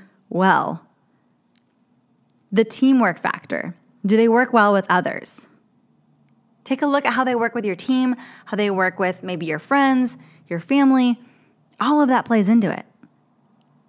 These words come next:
And the option factor. Are there options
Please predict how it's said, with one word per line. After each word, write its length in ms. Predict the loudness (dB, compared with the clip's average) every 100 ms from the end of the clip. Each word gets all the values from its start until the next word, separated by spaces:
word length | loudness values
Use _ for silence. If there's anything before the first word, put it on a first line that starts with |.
| _ _ _ -2
And 160 | 2 2
the 80 | 4
option 400 | 2 2 0 2
factor. 540 | 0 -2 -6 -10 -10 _ _ _ _ _ _ _ _ _ _
Are 180 | 0 2
there 320 | 2 0 0 0
options 760 | 0 0 -2 0 0 -2 -4